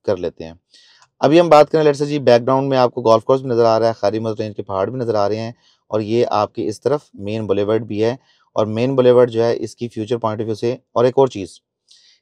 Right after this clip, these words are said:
यहाँ से आपको एक और चीज़ का व्यू मिलता है। व्यू उसका इंपॉर्टेंट तो नहीं है लेकिन फ्यूचर पॉइंट of view से, यूजिबिलिटी के पॉइंट of view से बड़ा इंपॉर्टेंट है,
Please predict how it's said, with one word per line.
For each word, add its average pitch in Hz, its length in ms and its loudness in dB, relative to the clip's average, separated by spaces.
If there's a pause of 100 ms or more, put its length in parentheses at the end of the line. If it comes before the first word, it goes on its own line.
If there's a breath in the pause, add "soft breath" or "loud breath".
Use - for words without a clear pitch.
यहाँ 127 200 2
से 135 100 0
आपको 127 360 4
एक 120 180 -2
और 123 100 4
चीज़ 123 240 -6
का 123 80 2
व्यू 113 180 -2
मिलता 107 280 -4
है। 139 120 -4 (600)
व्यू 139 260 -2 (260)
उसका 127 200 0
इंपॉर्टेंट 131 360 2
तो 151 80 6
नहीं 151 160 -2
है 160 60 0
लेकिन 151 320 0 (560)
फ्यूचर 139 220 2
पॉइंट 131 260 2
of 127 80 2
view 123 140 -4
से, 139 80 -2
यूजिबिलिटी 117 520 -4
के 160 60 -4
पॉइंट 113 220 -4
of 110 60 -6
view 107 100 -8
से 104 40 -6
बड़ा 98 140 2
इंपॉर्टेंट 98 380 -2
है, 139 120 -2